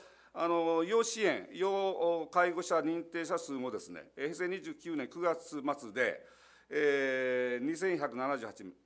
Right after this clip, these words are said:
八人、えー、第一号の被保険者のうち認定率が、まあ、十八パーセントでございますので、えー、まあ、そういった、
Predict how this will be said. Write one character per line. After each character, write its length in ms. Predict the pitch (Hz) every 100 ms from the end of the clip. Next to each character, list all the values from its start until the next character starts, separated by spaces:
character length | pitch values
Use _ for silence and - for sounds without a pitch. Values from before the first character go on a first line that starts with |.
| _ -
八 220 | - 139
人、 160 | 104 - _ _ _ _ - _ _ -
え 1600 | 135 131 127 123 117 113 107 104 87 76 85 - - - - -
ー、 40 |
第 180 | 147 165
一 140 | 156 151
号 180 | 143 127
の 300 | 165 180 -
被 240 | - 156
保 80 | 147
険 180 | 143 143
者 140 | 139
の 100 | 120
う 60 | 110
ち 300 | - 180 -
認 220 | 143 147 143
定 120 | 143
率 180 | 117 120
が、 60 | 110
ま 80 |
あ、 20 | 110
十 120 | 143
八 140 | 127
パ 80 | 139
ー 20 |
セ 100 | 131
ン 60 | 127
ト 120 | 98
で 60 | 87
ご 80 | 101
ざ 80 |
い 40 | 101
ま 80 | 95
す 100 | 82
の 120 | 76
で、 300 | 110 85 - _ _ _ - 104
え 120 | 101
ー、 20 |
ま 80 | 95
あ、 20 |
そ 120 | 117
う 20 |
い 40 |
っ 20 |
た、 80 | 117